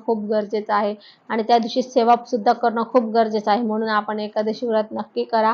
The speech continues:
पाच तारखेला, पाच एप्रिलपासून एकादशी, पाच एप्रिल पास-, अं, च्या दिवशी पापमोचनी एकादशीच्या ह्या दिवशीपासून जरी आपण सुरुवात केली तरी चालेल, पण आपण एकादशी व्रत कमीत कमी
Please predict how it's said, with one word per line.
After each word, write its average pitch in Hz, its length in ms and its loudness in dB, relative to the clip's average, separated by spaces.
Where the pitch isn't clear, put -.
पाच 262 240 8
तारखेला, 254 640 6
पाच 254 500 4
एप्रिलपासून 247 680 4
एकादशी, 240 680 2
पाच 226 300 4
एप्रिल 247 320 2
पास-, 247 360 0
अं, 226 240 4
च्या 233 100 2
दिवशी 233 460 -2
पापमोचनी 262 720 6
एकादशीच्या 240 500 2
ह्या 254 220 4
दिवशीपासून 233 560 -2
जरी 233 100 2
आपण 226 220 0
सुरुवात 226 320 -2
केली 233 280 -2
तरी 226 340 -2
चालेल, 240 420 2
पण 233 120 -4
आपण 226 280 0
एकादशी 220 480 -2
व्रत 214 220 0
कमीत 233 260 0
कमी 247 300 4